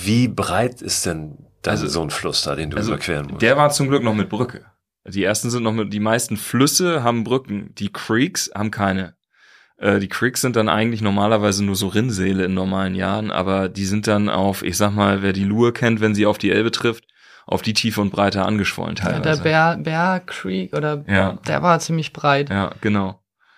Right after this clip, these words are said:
Speaker 2: Und
Speaker 1: Also können schon zehn, zehn Meter breit
Speaker 2: Genau,
Speaker 1: dann
Speaker 2: ja,
Speaker 1: sein.
Speaker 2: die können schon
Speaker 1: Ja.
Speaker 2: zehn Meter breit
Speaker 1: Ja.
Speaker 2: sein, richtig.
Speaker 1: Ja.
Speaker 2: Und dann knietief und, äh, null bis ein Grad, weil's ja gerade Schmelzwasser ist, ne?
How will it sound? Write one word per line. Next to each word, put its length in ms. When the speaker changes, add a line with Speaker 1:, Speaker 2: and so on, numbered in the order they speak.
Speaker 2:
Und 220
Speaker 1:
Also 260
können 220
schon 300
zehn, 540
zehn 240
Meter 180
breit 140
Speaker 2:
Genau, 180
Speaker 1:
dann 100
Speaker 2:
ja, 60
Speaker 1:
sein. 140
Speaker 2:
die 40
können 140
schon 120
Speaker 1:
Ja. 60
Speaker 2:
zehn 180
Meter 220
breit 220
Speaker 1:
Ja. 60
Speaker 2:
sein, 160
richtig. 360
Speaker 1:
Ja. 60
Speaker 2:
Und 160
dann 200
knietief 520
und, 280
äh, 240
null 200
bis 160
ein 200
Grad, 260
weil's 160
ja 80
gerade 200
Schmelzwasser 520
ist, 120
ne? 140